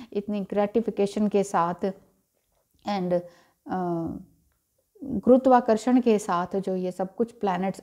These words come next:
अपनी, अपनी जगह पर घूम रहे हैं, अपना, अपना काम कर रहे हैं। ऐसा तो नहीं है पृथ्वी अपनी धुरी को छोड़कर कहीं और चली गई <laughs> या सैटर्न कहीं और अर्थ की लाइन पर आ गया <laughs> या फिर क-, कोई कहीं और आ गया, कोई कहीं और आ गया। चाँद ने कहा, "आज तो वहाँ से उगूंगा," सूरज ने कहा, "आज यहाँ से नहीं, आज पश्चिम से उगता हूँ, चलो देखते हैं क्या होता है।"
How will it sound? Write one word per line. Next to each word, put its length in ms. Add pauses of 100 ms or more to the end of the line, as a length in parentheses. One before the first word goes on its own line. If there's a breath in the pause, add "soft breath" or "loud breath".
अपनी, 340
अपनी 300
जगह 220
पर 160
घूम 260
रहे 120
हैं, 140
अपना, 220
अपना 220
काम 260
कर 120
रहे 100
हैं। 80 (200 soft breath)
ऐसा 160
तो 100
नहीं 140
है 100
पृथ्वी 240
अपनी 220
धुरी 220
को 100
छोड़कर 320
कहीं 260
और 60
चली 340
गई 1080
<laughs> 40
या 80
सैटर्न 380
कहीं 260
और 140
अर्थ 240
की 120
लाइन 240
पर 160
आ 80
गया 240 (540)
<laughs> 260 (440 loud breath)
या 140
फिर 160 (120)
क-, 100 (120)
कोई 160
कहीं 280
और 160
आ 120
गया, 160
कोई 140
कहीं 240
और 140
आ 80
गया। 140
चाँद 260
ने 120
कहा, 240
"आज 160
तो 80
वहाँ 180
से 120
उगूंगा," 420
सूरज 300
ने 100
कहा, 140
"आज 180
यहाँ 160
से 140
नहीं, 120
आज 140
पश्चिम 320
से 100
उगता 220
हूँ, 120
चलो 240
देखते 320
हैं 100
क्या 220
होता 200
है।" 120